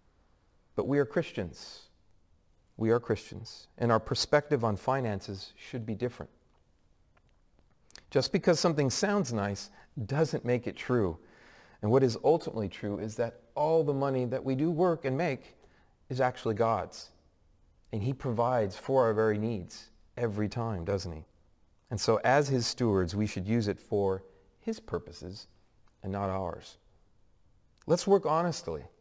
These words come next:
so we may bless others in the family of God. Now,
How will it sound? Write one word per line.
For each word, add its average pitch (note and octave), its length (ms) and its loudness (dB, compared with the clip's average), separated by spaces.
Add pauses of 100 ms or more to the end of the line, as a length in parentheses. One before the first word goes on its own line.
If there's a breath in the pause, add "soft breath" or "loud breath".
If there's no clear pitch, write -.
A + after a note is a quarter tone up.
(680)
so - 160 -6
we G#2+ 100 0
may G#2 140 2
bless A2 600 2
others F#2+ 300 0
in F2+ 80 -2
the E2 80 -4
family F2 400 -4
of D#2+ 100 -10
God. D#2+ 320 -8 (1300 soft breath)
Now, C#3 200 2